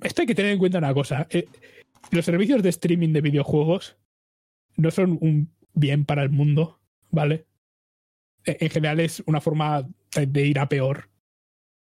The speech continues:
Porque puedes decir, "Ah, la tecnología está guay", pero es, es ahí aún, mm, una vez más estás perdiendo cosas que igual los más jóvenes, pues, no se acuerdan, ¿vale? Pero en tu día tú te comprabas un juego y lo tenías,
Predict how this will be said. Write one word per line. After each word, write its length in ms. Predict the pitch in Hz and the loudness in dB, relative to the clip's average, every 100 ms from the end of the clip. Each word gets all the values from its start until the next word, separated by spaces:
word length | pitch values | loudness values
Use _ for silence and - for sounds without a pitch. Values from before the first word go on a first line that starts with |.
| _ - | _ -6
Porque 200 | 151 160 | -2 0
puedes 160 | 180 170 | 0 0
decir, 200 | 160 143 | -2 -2
"Ah, 160 | 233 | 0
la 100 | 196 | -2
tecnología 440 | 175 170 165 156 208 | 0 0 0 0 -2
está 200 | - 175 | -2 -2
guay", 320 | 165 156 143 _ _ _ _ | 0 -2 -4 _ _ _ _
pero 160 | 156 160 | 0 2
es, 280 | 175 - _ _ _ _ | 0 -4 _ _ _ _
es 200 | - 170 | -6 -2
ahí 440 | 190 196 196 185 _ _ _ _ | 0 2 2 0 _ _ _ _
aún, 600 | 165 160 170 180 170 160 _ _ _ _ _ _ _ - | 0 2 4 4 2 0 _ _ _ _ _ _ _ 0
mm, 220 | 165 165 165 _ _ - - - - _ _ _ _ _ _ _ _ _ _ _ _ - 170 214 | 2 2 -2 _ _ -16 -16 -16 -20 _ _ _ _ _ _ _ _ _ _ _ _ -6 -2 2
una 160 | 220 | 2
vez 180 | 214 214 | 2 2
más 200 | 208 202 | 0 0
estás 200 | 214 196 | 0 -2
perdiendo 400 | - 202 185 185 | 0 0 2 2
cosas 260 | 175 175 170 | 2 0 0
que 100 | 156 | 0
igual 240 | 147 185 | 2 2
los 80 | 196 | 2
más 120 | 185 139 | 0 0
jóvenes, 340 | 190 185 180 | 0 0 0
pues, 100 | 165 | 0
no 60 | 170 | 0
se 80 | |
acuerdan, 480 | 160 165 180 127 127 | 0 0 0 -2 -6
¿vale? 200 | - 160 | -2 0
Pero 100 | 156 143 | 0 -2
en 60 | |
tu 80 | 147 | 0
día 160 | 170 165 | 0 0
tú 80 | |
te 80 | 165 | -2
comprabas 340 | - 175 180 - | 0 -2 -2 -2
un 80 | 190 | 0
juego 400 | 175 170 190 - | 0 2 0 0
y 160 | 151 139 | -2 0
lo 100 | 139 | 0
tenías, 540 | 139 170 165 - - | 2 2 0 -4 -20